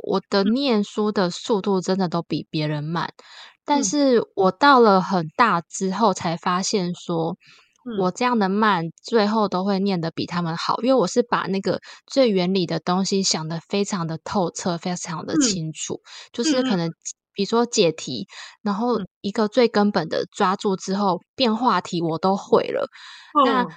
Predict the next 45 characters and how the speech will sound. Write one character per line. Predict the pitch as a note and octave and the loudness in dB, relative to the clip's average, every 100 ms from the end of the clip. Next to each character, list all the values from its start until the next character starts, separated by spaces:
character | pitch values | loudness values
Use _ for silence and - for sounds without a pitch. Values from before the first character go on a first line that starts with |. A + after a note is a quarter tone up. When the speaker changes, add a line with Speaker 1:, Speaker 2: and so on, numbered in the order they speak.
| _ | _
Speaker 1:
对， | - A#3 | 4 4
那 | G#3+ D#4+ D4 | 4 2 4
如 | B3 | 4
果 | A#3 F#3 | 4 2
是 | - A3+ G#3+ | 2 4 4
同 | - G3 F#3+ | 2 0 0
学， | - F3+ | 2 2
他 | F#3+ | 4
们 | A3 F#3+ | 2 2
可 | G3+ | 0
能 | F3 | -2
就 | F#3 | -2
是 | - G#3 - - - | 2 0 -2 -12 -2
某 | G3 | 0
一 | - A#3+ | 0 -2
题 | A3+ F#3 | 0 0
他 | G3+ | 2
们 | G#3 | 0
都 | F#3 G3 | 2 0
学 | - | 0
得 | D#3+ D#3 | -2 -4
很， | E3+ - - _ - | -6 -10 -12 _ -10
很 | - F#3+ | -8 -6
快， | - F#3+ - - - - | 0 4 4 2 -16 -8
可 | F#3+ | -2
是 | A#3 | -2
不 | B3+ B3+ | 2 2
一 | |
定 | A#3+ A#3+ G3+ _ _ | 2 0 -2 _ _
真 | A#3 A#3 | 2 4
的 | A3 | 2
对 | - A#3 G#3+ | 4 4 6
原 | F#3+ F#3 | 4 4
理 | G#3 E3 | 4 2
这 | - A3+ | 2 2
么 | F#3+ D#3+ | 2 0
的， | - A2 F2+ | 0 0 0
掌 | - F3 F#3+ | -2 0 2
握 | A3+ | 2
得 | G#3 E3+ | 4 0
这 | - | 0
么 | A3+ F3 | 0 0
的 | D#3+ D#3 - - | -4 -6 -12 -2
完 | F3 D3+ F#3 | -2 0 -4
全， | - - | 0 0